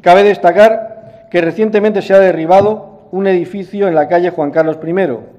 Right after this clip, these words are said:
es decir, a los treinta y nueve meses del suceso, y aún quedan dos por derribar. Víctimas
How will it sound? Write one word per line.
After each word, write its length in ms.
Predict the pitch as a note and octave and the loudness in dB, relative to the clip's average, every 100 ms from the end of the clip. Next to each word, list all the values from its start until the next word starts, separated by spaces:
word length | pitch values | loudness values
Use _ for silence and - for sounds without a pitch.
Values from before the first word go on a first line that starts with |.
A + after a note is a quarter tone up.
| _ | _
es 140 | - F#3 | -10 -6
decir, 380 | F#3 C3 A2 _ _ _ _ - | -6 -8 -18 _ _ _ _ -6
a 140 | D#3 | -2
los 240 | E3 D#3+ - | -2 -2 -6
treinta 420 | E3 E3+ D#3+ D3 | -6 -4 -6 -6
y 40 | |
nueve 300 | D3+ G3+ G3+ | -4 -2 -2
meses 320 | F3 G3+ F#3+ D#3+ | -4 -8 -10 -12
del 120 | D3 | -12
suceso, 460 | D3 C3+ F#3+ - _ _ _ _ _ _ | -14 -14 -14 -16 _ _ _ _ _ _
y 140 | C#3 | -4
aún 200 | F3 G3+ | -4 -4
quedan 400 | F#3+ F3 F3+ D3+ | -8 -6 -6 -8
dos 280 | D#3 D#3+ - _ _ - | -8 -10 -14 _ _ -12
por 160 | C#3+ | -8
derribar. 600 | C#3+ C#3+ C#3+ C3+ - - - _ _ _ _ _ _ _ _ _ - | -8 -4 -2 -2 -4 -18 -20 _ _ _ _ _ _ _ _ _ -14
Víctimas 640 | F3+ F#3+ G#3 G#3 A3 A3 | -12 -8 -4 0 0 -2